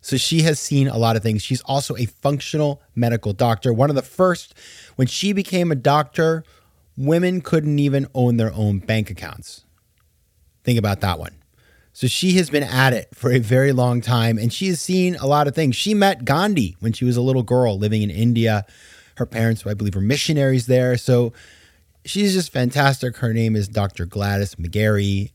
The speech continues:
and you're gonna love the conversation. So much wisdom. She knows how to crush it without getting crushed. And that is what we're trying to achieve here this season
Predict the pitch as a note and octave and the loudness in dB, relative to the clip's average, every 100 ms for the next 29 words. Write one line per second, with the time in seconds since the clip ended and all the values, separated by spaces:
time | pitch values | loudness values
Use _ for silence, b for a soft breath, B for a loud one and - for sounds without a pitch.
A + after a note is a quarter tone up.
0 | - G2 G2 F#2+ F#2+ F#2 F#2+ A#2 A2+ G2+ | -8 -4 -2 -2 -2 -2 -2 0 0 0
1 | G#2 F#2 - F#2+ F2+ - E2+ D#2+ D#2 - | 0 -2 -6 -6 -6 -8 -10 -10 -10 -2
2 | G3 G3+ F#3 D3+ D3 D#3 B2 F#2 - F3+ | 0 2 0 2 2 2 0 -4 -4 -2
3 | G#3 F#3+ - B2+ G#2+ A2 G2 G2+ F#2+ F2 | 2 2 0 -2 -2 -2 -2 -2 -4 -4
4 | F#2+ F2 D#2+ F2 F2 - - b b b | -4 -4 -4 -4 -6 -8 -18 b b b
5 | b - C#3 D3 D3 D3 C3 B2 - A#2 | b -2 2 2 2 0 0 0 0 2
6 | A2 G#2 - G#2 F#2 G#2+ F#2+ F2+ F#2+ - | 2 -2 -2 -2 -2 -4 -4 -4 -6 -6
7 | F#2+ F2 | -4 -4